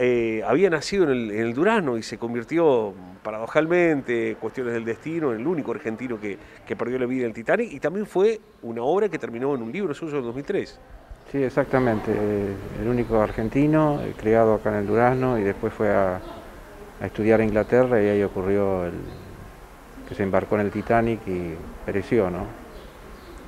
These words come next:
Speaker 1: Bueno, ¿cómo ha sido toda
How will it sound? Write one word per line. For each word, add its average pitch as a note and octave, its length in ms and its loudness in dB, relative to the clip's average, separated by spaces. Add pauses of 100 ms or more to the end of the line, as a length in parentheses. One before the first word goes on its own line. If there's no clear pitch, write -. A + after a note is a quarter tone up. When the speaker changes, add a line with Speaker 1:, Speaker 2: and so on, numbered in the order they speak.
(480)
Speaker 1:
Bueno, B2 160 0 (260)
¿cómo F3+ 220 8
ha D3+ 60 8
sido F3 320 8
toda A2 880 12